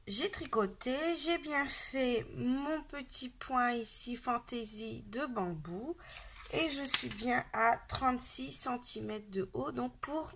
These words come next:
ma taille. Maintenant, pour toutes les tailles, on va faire des diminutions au niveau des emmanchures à trois mailles des bords. Pour éviter que ça roulotte, les trois premières mailles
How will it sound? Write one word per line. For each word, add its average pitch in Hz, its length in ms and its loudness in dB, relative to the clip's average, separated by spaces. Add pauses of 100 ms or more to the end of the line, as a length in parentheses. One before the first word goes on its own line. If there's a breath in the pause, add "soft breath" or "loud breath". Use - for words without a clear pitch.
(140)
ma 247 220 4
taille. 151 500 -4 (1300 loud breath)
Maintenant, 285 760 12 (240)
pour 262 200 -4
toutes 392 260 4
les 285 160 -2
tailles, 226 540 6
on 254 120 2
va 262 200 8
faire 240 500 6 (140)
des 269 260 0
diminutions 226 1300 0 (360 loud breath)
au 233 140 2
niveau 214 500 2
des 277 340 0
emmanchures 254 1040 2
à 254 380 4
trois 240 220 6
mailles 247 300 6
des 226 160 0
bords. - 400 -10 (460 loud breath)
Pour 226 200 0
éviter 330 440 4
que 269 120 -2
ça 214 200 2
roulotte, 247 600 4 (300 loud breath)
les 214 140 -2
trois - 260 10
premières 262 520 2
mailles 226 380 4